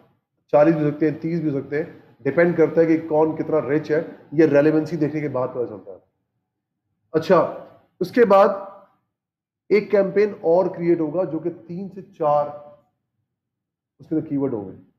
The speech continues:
पता है कौन से? हाई फ्रीक्वेंसी, हाई कन्वर्जन वाले कीवर्ड्स। वो कौन से हैं? वेजिटेबल चॉपर है, वेजी चॉपर है,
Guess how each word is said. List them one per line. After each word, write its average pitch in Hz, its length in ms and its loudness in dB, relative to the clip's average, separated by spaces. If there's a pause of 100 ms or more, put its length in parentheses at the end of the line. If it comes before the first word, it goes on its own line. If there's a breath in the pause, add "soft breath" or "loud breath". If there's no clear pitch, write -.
(220)
पता 143 100 0
है 165 60 2
कौन 165 200 0
से? - 80 -12 (1120)
हाई 170 160 4
फ्रीक्वेंसी, 139 520 -4 (1000)
हाई 175 300 4
कन्वर्जन 147 840 -2
वाले 135 220 -2
कीवर्ड्स। 107 380 -12 (560)
वो 143 60 -6
कौन 151 280 2
से 175 180 0
हैं? - 340 -14 (340)
वेजिटेबल 156 400 2
चॉपर 127 320 0
है, - 220 -10 (1200)
वेजी 185 300 2
चॉपर 139 360 2
है, - 220 -14